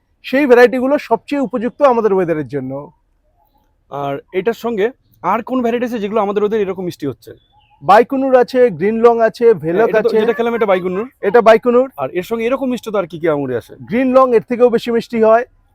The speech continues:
Speaker 1: গ্রিন লংটা সবুজ হয়, অস্ট্রেলিয়ান ভ্যারাইটি।
Speaker 2: গ্রিন লংটা কি আছে এখনো গাছে?
Speaker 1: গ্রিন লং হয়তো দু চারটা থাকলে থাকতে পারে, আমরা সবই পেরে নিয়েছি। দু একটা যদি থাকে
Speaker 2: মানে
Speaker 1: আপনাকে
Speaker 2: ওটা
Speaker 1: টেস্ট
Speaker 2: বেশি আর্লি
Speaker 1: করাবো।
Speaker 2: ভ্যারাইটি আর কি।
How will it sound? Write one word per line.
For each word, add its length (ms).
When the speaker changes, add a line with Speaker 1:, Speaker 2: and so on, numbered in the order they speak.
Speaker 1:
গ্রিন 220
লংটা 240
সবুজ 340
হয়, 180
অস্ট্রেলিয়ান 360
ভ্যারাইটি। 420
Speaker 2:
গ্রিন 160
লংটা 200
কি 60
আছে 200
এখনো 180
গাছে? 260
Speaker 1:
গ্রিন 340
লং 200
হয়তো 320
দু 120
চারটা 280
থাকলে 280
থাকতে 280
পারে, 180
আমরা 160
সবই 280
পেরে 220
নিয়েছি। 360
দু 80
একটা 140
যদি 260
থাকে 160
Speaker 2:
মানে 40
Speaker 1:
আপনাকে 200
Speaker 2:
ওটা 100
Speaker 1:
টেস্ট 100
Speaker 2:
বেশি 140
আর্লি 100
Speaker 1:
করাবো। 120
Speaker 2:
ভ্যারাইটি 240
আর 140
কি। 100